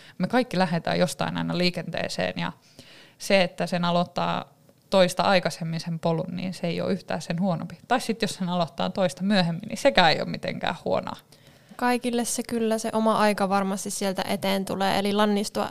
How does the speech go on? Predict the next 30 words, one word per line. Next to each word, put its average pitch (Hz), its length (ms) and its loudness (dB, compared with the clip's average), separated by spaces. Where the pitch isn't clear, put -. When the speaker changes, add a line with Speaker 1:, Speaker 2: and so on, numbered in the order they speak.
Speaker 2:
ei 196 140 -2
kannata. 208 380 -4
Speaker 1:
Ei. 160 280 0
Mä 247 120 2
halutaan 269 380 4
ehkä 214 180 -6
kiittää 226 380 -2
nyt 190 140 -4
tässä 185 320 -2
vaiheessa 170 420 -4
siitä, 175 420 -4
että, 175 360 -6
että 190 220 -2
oot 190 160 2
ollut 185 220 2
nämä 180 280 -2
kolme 220 260 6
jaksoa 180 480 2
meidän 170 320 2
seurassa 180 560 4
ja 165 240 0
<laughs> 185 200 2
kuunnellut 190 440 6
meidän 175 320 4
puheita 185 400 2
ja 170 160 2
lörinöitä 180 480 2
täältä 165 400 -2
näin. 170 260 -2
Ja 156 120 -4